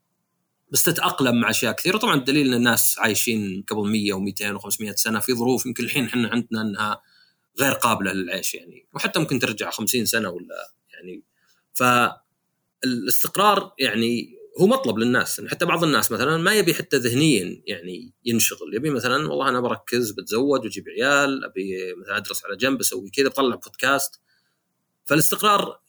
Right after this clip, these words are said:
جانب. طبعًا اللي حاصل وشو؟ إنك إذا طلعت أول مرة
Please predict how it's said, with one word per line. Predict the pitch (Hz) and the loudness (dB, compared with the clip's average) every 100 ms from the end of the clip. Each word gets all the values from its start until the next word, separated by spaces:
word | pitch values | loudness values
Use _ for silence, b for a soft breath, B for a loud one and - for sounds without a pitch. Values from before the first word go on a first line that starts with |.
| - - | -8 -6
جانب. | - 135 101 98 | 0 2 2 -2
طبعًا | 131 - 127 123 - _ _ - | -2 0 0 -2 -10 _ _ -2
اللي | 127 123 | 0 2
حاصل | 254 254 233 | 2 2 2
وشو؟ | - 123 123 | 2 0 0
إنك | 123 123 120 | 0 -2 0
إذا | 127 | 2
طلعت | 160 240 226 | 4 4 4
أول | 202 | 4
مرة | 190 185 214 202 | 4 4 2 0